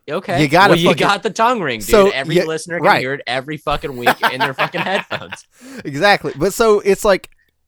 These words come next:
Speaker 2: so if I'm gonna fucking do it, it's like,
Speaker 1: Okay.
Speaker 2: I wanna go down on the chick, and if she's not shaved, I'm not doing it, and then I'm not gonna be ex-, a hundred percent happy with it. So
Speaker 1: Yeah.
Speaker 2: just go and shave. I mean,
Speaker 1: Okay.
Speaker 2: I'll still fuck 'em if they don't want to. I mean, I've never had anyone say no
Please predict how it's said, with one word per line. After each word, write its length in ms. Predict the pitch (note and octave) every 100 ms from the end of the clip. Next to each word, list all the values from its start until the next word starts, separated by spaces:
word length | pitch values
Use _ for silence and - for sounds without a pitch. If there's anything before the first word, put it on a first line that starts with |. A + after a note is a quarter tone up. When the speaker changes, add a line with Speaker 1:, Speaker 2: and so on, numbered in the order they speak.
| -
Speaker 2:
so 240 | F#3 E3+
if 260 | - D#3+ E3+
I'm 120 | D3+
gonna 260 | F#3+ G#3 C#3+
fucking 380 | G3 F3 B2 G2+
do 280 | C3+ D#3+
it, 140 | F2+ E2+
it's 160 | B2+ D#3
like, 280 | B2 - -
Speaker 1:
Okay. 160 | G#2 F2
Speaker 2:
I 80 | B2+
wanna 280 | D3+ G#3+
go 120 | B2+ G#2
down 240 | A#2+ D3+
on 120 | G#2+
the 60 | F#2
chick, 300 | A#2+ - -
and 180 | C3 B2+
if 140 | - _ -
she's 240 | D3 B2+
not 180 | E3 -
shaved, 320 | - E3 C3+ A2
I'm 100 | A#2+
not 200 | C3 A2+
doing 220 | A2+ B2
it, 80 | -
and 100 | E3+
then 80 | A#3+
I'm 120 | C4
not 180 | D#4+ -
gonna 140 | A#2+
be 140 | G#2+ G2+
ex-, 140 | G#2+ -
a 100 | A#2
hundred 240 | G#2+ D3 C#3
percent 300 | - F2 F#2+
happy 300 | F2 G2+ F#2+
with 220 | F#2 G2+
it. 120 | - _ _ _ _ _
So 360 | - F#3+ F#3+ F#3+
Speaker 1:
Yeah. 160 | F#2 D#2+ _ _
Speaker 2:
just 180 | - G#3
go 100 | A3+
and 140 | A3 -
shave. 340 | F3+ F#2+ - _ _ _ _ _ _ _ - D3
I 40 |
mean, 140 | E3
Speaker 1:
Okay. 80 | A#2+
Speaker 2:
I'll 80 | F#3+
still 180 | - B2+
fuck 300 | - D3+ B2+
'em 80 | F#2+
if 80 |
they 100 | -
don't 180 | G2+ B1+
want 220 | F2 A#2
to. 220 | - E2+ F#2+
I 60 |
mean, 240 | G2 F#2 F#2
I've 140 | A2
never 240 | A2+ G2 F#2
had 240 | G#2 G2+
anyone 460 | G#2+ G#2+ G#2 G2+ F#2
say 240 | - G#2+
no 360 | F2+ G#2 F2+